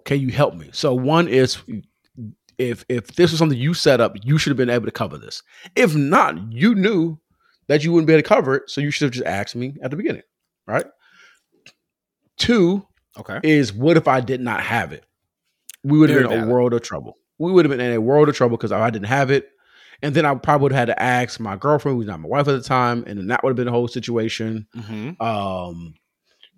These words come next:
Speaker 1: and we ain't about to be washing no dishes at Houston, Houston's. I'm not about to wash no dishes. Um, so it would be,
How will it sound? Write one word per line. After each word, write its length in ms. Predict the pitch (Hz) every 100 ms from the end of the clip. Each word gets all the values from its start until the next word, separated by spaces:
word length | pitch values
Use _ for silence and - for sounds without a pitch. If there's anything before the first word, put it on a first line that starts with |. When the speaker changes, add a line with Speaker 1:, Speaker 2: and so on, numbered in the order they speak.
| -
Speaker 1:
and 420 | 120 117 113 110
we 180 | 143 170
ain't 80 | 160
about 120 | 147
to 60 | 117
be 60 |
washing 300 | 131 127 120
no 40 | 113
dishes 260 | 120 107
at 120 | 107 98
Houston, 500 | 113 - 101 95 - _ _ _ _
Houston's. 580 | 135 131 - 107 98 - _ -
I'm 180 | 110 147
not 60 |
about 120 | 101 90
to 40 |
wash 160 | 80 87
no 100 | 82
dishes. 400 | 78 76 85 - _ _ _ _
Um, 720 | 92 90 85 80 73 62 60 _ _ _ _ _ -
so 320 | - - 165 -
it 80 |
would 200 | 202 214
be, 100 | 170